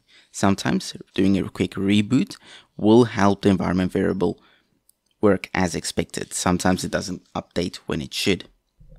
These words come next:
Otherwise, if after a reboot it still doesn't work, what you could do is you can just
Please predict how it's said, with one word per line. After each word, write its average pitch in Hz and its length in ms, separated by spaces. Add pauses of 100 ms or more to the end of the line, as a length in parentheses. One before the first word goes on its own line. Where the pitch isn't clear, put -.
(200)
Otherwise, 110 440
if 104 160
after 98 320
a 92 60
reboot 101 460
it 98 100
still 104 320
doesn't 92 400
work, 90 380 (260)
what 95 160
you 95 80
could 180 320
do 107 320 (160)
is 101 180
you 101 80
can 95 220
just 95 280